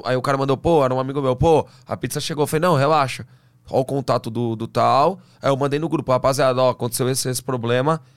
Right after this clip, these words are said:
É isso que eu trampo." E que nem agora teve sábado, dia da pizza.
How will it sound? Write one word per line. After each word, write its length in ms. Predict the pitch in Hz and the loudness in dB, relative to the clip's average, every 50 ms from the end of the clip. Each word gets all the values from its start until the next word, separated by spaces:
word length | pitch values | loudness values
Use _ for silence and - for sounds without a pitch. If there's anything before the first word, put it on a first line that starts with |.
| _ _ _ _ _ | _ _ _ _ _
É 160 | - - 139 143 | -4 0 0 0
isso 160 | 139 - - | 0 0 -2
que 80 | - | -2
eu 240 | 156 165 175 190 185 - - _ - | -2 -2 -2 -2 -4 -8 -14 _ -6
trampo." 460 | - 175 170 160 139 - - 110 107 | -2 0 2 2 0 -2 -6 -8 -6
E 240 | 113 120 123 123 117 - _ _ | -6 -4 -4 -6 -8 -12 _ _
que 100 | - - 127 | -10 -6 -4
nem 140 | 131 127 120 | -4 -2 -2
agora 240 | 113 113 123 123 123 | -2 0 0 -2 -2
teve 240 | 120 135 127 120 123 | -4 -6 -6 -6 -4
sábado, 400 | - - - 127 127 127 123 123 | -4 -2 -2 -2 -2 -4 -6 -6
dia 140 | 117 135 | -4 -4
da 100 | - 135 | -4 -4
pizza. 480 | 127 - 139 131 113 - - - 101 - | -4 -4 -6 -6 -6 -6 -10 -12 -12 -14